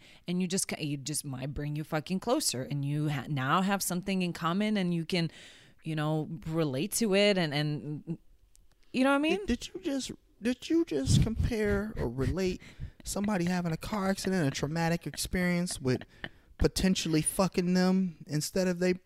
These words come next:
Speaker 2: they, they spouse?
Speaker 1: Yeah, well, I think we're talking about two different things here, Jerry. You're talking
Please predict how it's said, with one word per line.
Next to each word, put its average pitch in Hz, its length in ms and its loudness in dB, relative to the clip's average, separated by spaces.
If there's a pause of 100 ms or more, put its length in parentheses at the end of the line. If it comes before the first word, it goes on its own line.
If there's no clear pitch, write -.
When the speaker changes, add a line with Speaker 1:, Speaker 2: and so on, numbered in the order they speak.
(160)
Speaker 2:
they, 180 400 0
they 170 160 2
spouse? 226 480 -4
Speaker 1:
Yeah, 262 420 6
well, 254 300 8 (340)
I 240 100 6
think 302 260 4
we're 262 120 2
talking 240 280 2
about 202 200 2
two 214 100 0
different 180 300 -2
things 143 240 -2
here, 135 180 -2
Jerry. 139 340 0 (100)
You're 254 180 10
talking 294 500 4